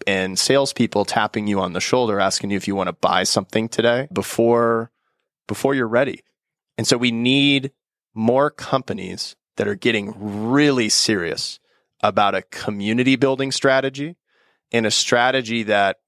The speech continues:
educates customers and prospects and transforms people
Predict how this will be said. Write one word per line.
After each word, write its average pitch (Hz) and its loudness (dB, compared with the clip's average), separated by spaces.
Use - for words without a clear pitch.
educates 120 0
customers 143 -2
and 104 -4
prospects 123 -2
and 101 -4
transforms 117 0
people 135 0